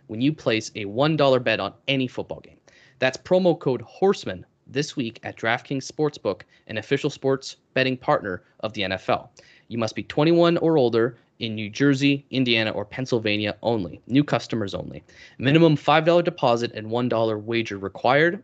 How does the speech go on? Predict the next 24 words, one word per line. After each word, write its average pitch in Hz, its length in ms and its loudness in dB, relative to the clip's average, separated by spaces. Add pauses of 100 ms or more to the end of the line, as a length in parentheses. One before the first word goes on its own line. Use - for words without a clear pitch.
one 113 280 -6
per 104 140 -10
customer. 160 600 -2 (180)
Restrictions 120 480 -6
apply. 76 380 -8 (260)
See 147 180 -2
DraftKings 143 580 0
dot 165 260 0
com 127 260 -4
slash 107 340 -8
sportsbook 135 520 -8
for 127 140 -10
details. 107 560 -10 (180)
If 117 140 -6
you 117 60 -4
have 160 140 4
a 180 60 2
gambling 151 340 2
problem, 139 380 0
call 123 260 -4
one 127 220 -4
eight 156 100 -4
hundred 123 380 -6
gambler 107 480 -2